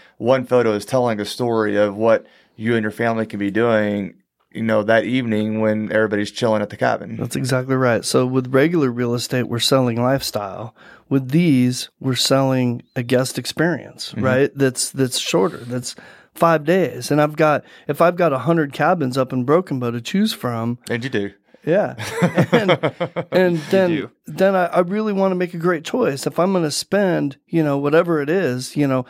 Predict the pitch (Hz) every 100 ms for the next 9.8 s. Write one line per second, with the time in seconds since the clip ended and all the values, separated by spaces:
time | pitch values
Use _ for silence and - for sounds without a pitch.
0 | - - 190 180 156 147 139 156 170 160
1 | 143 147 160 165 156 139 131 143 185 135
2 | 127 120 95 127 - - _ 147 151 160
3 | 156 139 135 139 156 - 147 135 - 170
4 | 160 143 151 131 123 208 233 156 131 131
5 | 151 - - - _ - 165 160 165 196
6 | 180 - - 208 214 147 - - 170 180
7 | 180 175 160 139 175 196 117 120 - _
8 | _ _ - 147 151 165 165 165 156 160
9 | 151 139 - 214 226 127 123 -